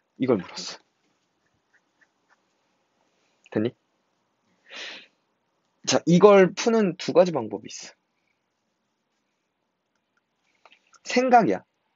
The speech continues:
첫 번째는. 가우스라는 건 정수 부분이야, 그지?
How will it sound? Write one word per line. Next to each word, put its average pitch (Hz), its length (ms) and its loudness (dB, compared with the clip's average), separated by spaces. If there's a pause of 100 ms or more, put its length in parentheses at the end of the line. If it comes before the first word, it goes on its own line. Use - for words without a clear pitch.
(120)
첫 - 140 -8
번째는. 113 420 -8 (1900)
가우스라는 220 760 2
건 113 260 -10 (3250)
정수 175 420 -8
부분이야, 110 340 -12
그지? - 220 -20